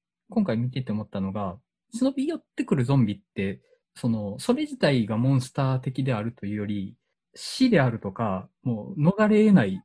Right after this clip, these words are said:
絶望的状況とかのメタファーだなって思うんですよね。それ自体別に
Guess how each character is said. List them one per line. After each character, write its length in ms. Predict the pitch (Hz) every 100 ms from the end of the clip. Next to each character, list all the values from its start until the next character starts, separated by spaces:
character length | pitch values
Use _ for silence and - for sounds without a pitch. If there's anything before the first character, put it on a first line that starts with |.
| -
絶 360 | 143 139 151
望 120 | 147 147
的 280 | 147 131
状 320 | 123 135 139 - _ -
況 200 | 147 143
と 200 | - 123
か 180 | 123
の 360 | 110 127 101 95 _ _ _ _
メ 140 | 180 302
タ 80 |
フ 120 | 233 117
ァ 40 |
ー 40 |
だ 100 | 104
な 80 | 101
っ 100 | 107
て 60 | 107
思 120 | 101
う 40 |
ん 160 | 107 101
で 80 | 104
す 120 | -
よ 60 | 98
ね。 120 | 98
そ 160 | - 254
れ 100 | 277
自 140 | 269
体 280 | 226 123 110
別 220 | 127 127
に 220 | 135 127